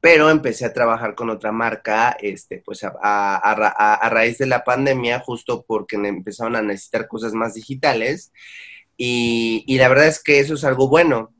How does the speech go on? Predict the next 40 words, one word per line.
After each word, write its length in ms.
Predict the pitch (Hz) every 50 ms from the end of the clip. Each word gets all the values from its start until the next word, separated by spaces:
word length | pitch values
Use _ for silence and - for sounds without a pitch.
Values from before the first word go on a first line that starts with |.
| _ _ _ _
Eh, 640 | - 107 110 110 113 113 113 110 110 110 107 107 104 101
justo 340 | - 139 135 131 - 143
el 80 | 139 135
que 100 | 135 123
yo 60 | 117 120
estoy 180 | 120 - 135
trabajando 480 | 131 120 117 110 110 - 117 110 110 117
ahorita 240 | 113 110 - 120 117
con 160 | - 123 120
ellos, 480 | 120 117 113 117 120 135 135 - _ _ _ _ _ _ _ _ -
eh, 640 | - 113 110 104 104 104 104 104 104 101 101 101 98 98 98 98 98 98 98 98 95 92 90 _ -
creo 180 | - 127 117
que 80 | - 143
es 80 | 139 127
de 120 | 131 127
las 240 | 120 113 113 - -
mejores 420 | - 117 113 - 135 127 135 131 -
cosas 300 | - 135 139 143 139 135
porque, 380 | - 107 _ - 104 92 - - - - - - - _ _ _ _ _ _ _ _ -
eh, 580 | - 113 110 110 107 107 110 107 107 104 87 - -
o 120 | - 127
sea, 120 | 127 127 110
yo 120 | 120 135
no 100 | 143 156
los 140 | 170 175 143
busqué, 440 | 120 113 107 - - - 123 123 123
ellos 240 | 123 120 131 131 135
me 60 | 123
buscaron, 720 | 113 104 - - - - 120 120 120 117 120 120 120 120
vieron 240 | 113 113 113 113 113
mi 100 | 110 104
trabajo, 520 | 95 - 98 98 104 110 120 127 - 127 117
les 160 | 110 101 104
gustó 240 | 104 101 - 110 104
mucho, 680 | 104 110 117 113 - - - 127 127 139 160 294 - -
este, 360 | - 104 104 - - - 104
y 60 | 104
de 60 | 110 117
alguna 200 | 117 127 139 151
manera 500 | 156 156 147 147 151 156 156 156 151